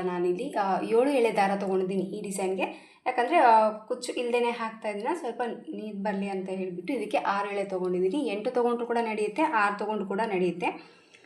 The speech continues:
ರೆಗ್ಯುಲರ್ ಆಗಿ ತೊಗೊಳ್ಳೋಂಥದ್ದು ನೀಡಲ್ ನಂಬರ್ ಬಂದು ನೈನ್ ತೊಗೊಂಡಿದ್ದೀನಿ, ಆ, ಟೆನ್ ಅಥವಾ ಲೆವೆನ್ ಆದರೂ ಕೂಡ ನಡೆಯುತ್ತೆ.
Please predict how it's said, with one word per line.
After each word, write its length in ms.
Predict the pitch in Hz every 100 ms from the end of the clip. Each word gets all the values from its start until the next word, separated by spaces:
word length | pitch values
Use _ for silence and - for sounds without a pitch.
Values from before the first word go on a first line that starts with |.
| _ _ -
ರೆಗ್ಯುಲರ್ 280 | 262 302 302
ಆಗಿ 160 | 294 294
ತೊಗೊಳ್ಳೋಂಥದ್ದು 720 | 294 277 277 269 262 339 453
ನೀಡಲ್ 320 | 277 233 226
ನಂಬರ್ 260 | 220 214 202
ಬಂದು 380 | 208 208 349
ನೈನ್ 300 | 403 220 202
ತೊಗೊಂಡಿದ್ದೀನಿ, 680 | 208 190 185 175 190 294 320
ಆ, 120 | 190
ಟೆನ್ 360 | 190 226 247 -
ಅಥವಾ 580 | 180 - - - - -
ಲೆವೆನ್ 320 | 190 190 190
ಆದರೂ 220 | 180 175
ಕೂಡ 120 | 180
ನಡೆಯುತ್ತೆ. 640 | 180 175 170 170 170 349 -